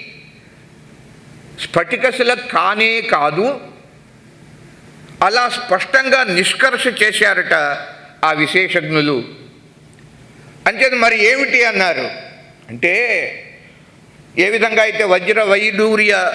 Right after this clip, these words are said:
మరకత మాణిక్య గోమేధిక పుష్యరాగ ఇలా నవరత్నాలు ఏవైతే ఉన్నాయో,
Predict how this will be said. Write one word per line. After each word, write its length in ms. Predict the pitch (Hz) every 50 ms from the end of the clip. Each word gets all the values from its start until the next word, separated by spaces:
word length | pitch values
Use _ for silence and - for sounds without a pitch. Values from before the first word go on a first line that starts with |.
| - - -
మరకత 500 | 156 156 165 190 220 - - 220 - 220
మాణిక్య 800 | 208 196 180 175 180 190 196 208 185 - 196 196 202 196 196 190
గోమేధిక 800 | 185 151 165 180 190 190 196 196 196 180 190 190 190 202 196 196 190 - - - - - - 160
పుష్యరాగ 840 | 165 156 - - 190 202 196 185 180 180 175 175 165 170 170 170 165 - - - - - - - -
ఇలా 280 | 170 170 175 175 175
నవరత్నాలు 800 | 170 160 151 156 165 185 202 220 226 220 - 226 220 214 214 208
ఏవైతే 440 | 196 185 190 190 190 190 175 - 185
ఉన్నాయో, 640 | 165 143 131 127 135 151 160 165 180 202 247 254 -